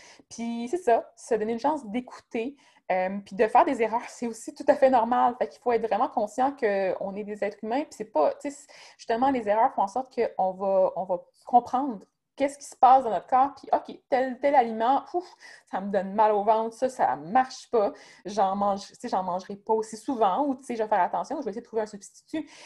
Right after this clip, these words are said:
Ça dépend toujours, puis on a des conditions aussi de santé qui font en sorte qu'on a une, tu sais, une façon de réagir aux aliments qui sont différentes les unes des autres. Fait que, je veux dire, il faut,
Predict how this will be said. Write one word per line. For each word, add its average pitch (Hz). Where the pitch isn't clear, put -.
Ça 240
dépend 311
toujours, -
puis -
on 220
a 220
des 214
conditions 214
aussi 302
de -
santé 240
qui -
font 220
en 202
sorte 269
qu'on 208
a 208
une, 208
tu -
sais, 233
une 220
façon 220
de 233
réagir 196
aux 220
aliments 190
qui -
sont 190
différentes 190
les 180
unes 208
des 190
autres. 381
Fait 214
que, -
je -
veux 180
dire, 226
il 247
faut, 214